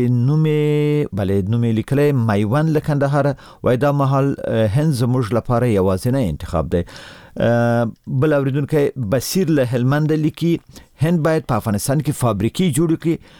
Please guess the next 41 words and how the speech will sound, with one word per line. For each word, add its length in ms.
اه، 280
د 160
ټوکرو 400
او 420
په 140
نورو 240
برخو 180
کې." 500
فکرمل 500
له 140
لغمان 420
لیکي، 220
وایي، 200
"افغانستان 520
باید 240
خپلې 320
اړیکې 300
نورې 300
هم 160
له 140
هند 200
سره 220
ټینګې 420
کړي 160
او 80
له 80
پاکستان 400
سره 140
خپلې 360
اړیکې 260
قطع 240
کړي." 100
سام-، 180
سلام 340
الدین، 260
اه، 540
نه، 180
وبخښئ، 340
کمال 380
الدین 240
څپاند 420